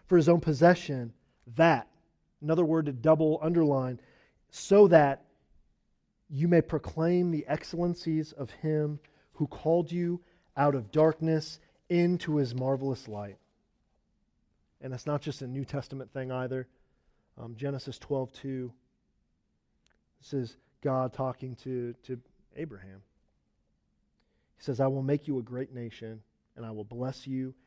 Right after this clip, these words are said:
and make your name great, so that," there's another word. So I'm not just saving you unto yourselves, but I'm gonna make you a great nation. I'm gonna bless you and make you great so that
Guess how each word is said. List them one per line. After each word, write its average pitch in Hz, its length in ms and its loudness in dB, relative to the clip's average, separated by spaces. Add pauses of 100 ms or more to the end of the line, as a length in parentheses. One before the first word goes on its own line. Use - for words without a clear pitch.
(140)
and 117 160 -10
make 123 240 -8
your 131 120 -6
name 120 220 -8
great, 110 360 -12 (1200)
so 135 400 -6
that," 101 340 -10 (440)
there's 127 120 -12
another 123 360 -6
word. 147 440 -2
So 156 120 -2
I'm 156 160 0
not 165 160 0
just - 200 -2 (220)
saving 190 600 6
you 165 180 4
unto 175 220 0
yourselves, 143 720 0 (400)
but 156 100 4
I'm 160 60 8
gonna 180 120 4
make 185 220 6
you 226 120 6
a 190 40 8
great 180 320 8
nation. 180 300 4
I'm 160 60 2
gonna 156 120 2
bless 165 440 6
you 185 160 6
and 151 100 4
make 190 240 6
you 214 80 0
great 151 420 2 (320)
so 196 400 10
that 160 460 6